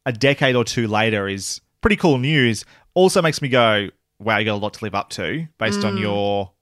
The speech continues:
Speaker 1: r-, current reputation." It'd be like
Speaker 2: Well,
Speaker 1: if
Speaker 2: now I need to watch
Speaker 1: Firefly
Speaker 2: that.
Speaker 1: got revived.
Speaker 2: Yeah,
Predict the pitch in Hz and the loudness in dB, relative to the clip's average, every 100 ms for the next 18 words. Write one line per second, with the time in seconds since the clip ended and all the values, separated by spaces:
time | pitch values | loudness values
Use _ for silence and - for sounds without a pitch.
0 | _ _ - - - 123 107 107 123 139 | _ _ -20 -20 -4 -2 -2 -4 -4 -2
1 | 175 180 180 220 302 359 466 135 135 202 | 0 2 4 2 0 0 4 6 6 4
2 | 185 123 120 127 107 - - _ 117 101 | 2 2 2 0 0 -4 -20 _ -8 -4
3 | 104 95 64 - - - 170 175 160 | -2 -2 -2 -6 -14 -18 -10 -10 -10